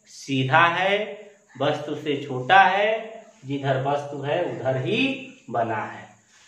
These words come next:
तो आज हम लोग लेंस द्वारा प्रतिबिंब का बनना पढ़े हैं। उत्तल लेंस में छह स्थिति है। पहला स्थिति क्या है? जब वस्तु अनंत पर है,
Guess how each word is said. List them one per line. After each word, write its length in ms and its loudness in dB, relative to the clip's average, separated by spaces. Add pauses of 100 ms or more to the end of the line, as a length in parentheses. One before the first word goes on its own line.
(160)
तो 40 0
आज 420 2
हम 160 0
लोग 480 0 (920)
लेंस 340 4
द्वारा 280 6
प्रतिबिंब 600 -6
का 100 4
बनना 320 4
पढ़े 300 2
हैं। 240 2 (840)
उत्तल 440 6
लेंस 320 2
में 480 0 (680)
छह 380 6
स्थिति 440 -6
है। 180 6 (1040)
पहला 420 6
स्थिति 400 -8
क्या 180 4
है? 220 2 (560)
जब 240 2 (120)
वस्तु 360 8
अनंत 640 2
पर 160 6
है, 240 4